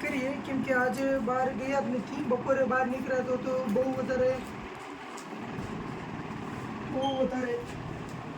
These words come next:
ગરમી થતી અને તડકો હતો, એટલે હું નહીં લાગ્યું. તો છે ને, આપણે અત્યારે હવે હાલીને બહાર હવે થોડી વાર હાલીએ, એટલે કસરત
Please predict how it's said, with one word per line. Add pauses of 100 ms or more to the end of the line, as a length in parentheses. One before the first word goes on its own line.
(260)
ગરમી
થતી
અને
તડકો
હતો,
એટલે
હું
નહીં
લાગ્યું. (440)
તો (120)
છે
ને, (320)
આપણે
અત્યારે
હવે (640)
હાલીને (100)
બહાર
હવે (760)
થોડી
વાર
હાલીએ,
એટલે (2000)
કસરત